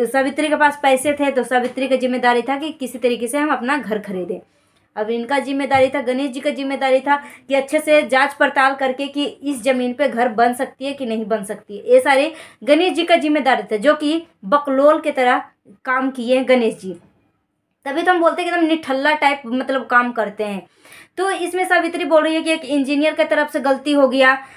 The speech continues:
और गणेश जी का तो पूरा पूरा गलती है ही है, क्योंकि वो बकलोली तो कर, कर ही चुके हैं।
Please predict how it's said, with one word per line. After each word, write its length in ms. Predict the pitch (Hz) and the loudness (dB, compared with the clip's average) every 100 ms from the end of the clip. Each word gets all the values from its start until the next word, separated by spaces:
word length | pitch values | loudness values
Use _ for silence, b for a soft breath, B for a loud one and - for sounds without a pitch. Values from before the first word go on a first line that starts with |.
| 302 | -2
और 540 | 240 254 247 233 196 - _ _ _ | 4 6 6 2 -2 -6 _ _ _
गणेश 340 | 226 262 294 294 | 0 2 2 0
जी 120 | 294 | 2
का 100 | 320 | 2
तो 80 | 320 | 2
पूरा 260 | 311 302 | 2 2
पूरा 240 | 302 302 294 | 2 2 4
गलती 360 | 269 269 320 | 2 0 -2
है 180 | 262 254 | 0 2
ही 180 | 254 254 | 2 0
है, 80 | 185 | -2
क्योंकि 300 | - 254 262 | -4 0 4
वो 60 | 254 | 4
बकलोली 500 | 247 254 247 277 269 | 4 4 4 2 -2
तो 120 | 285 | -2
कर, 220 | 254 240 | 0 0
कर 200 | 240 247 | 2 0
ही 120 | 254 | 0
चुके 280 | 262 214 214 | -4 -2 -2
हैं। 180 | 196 | -2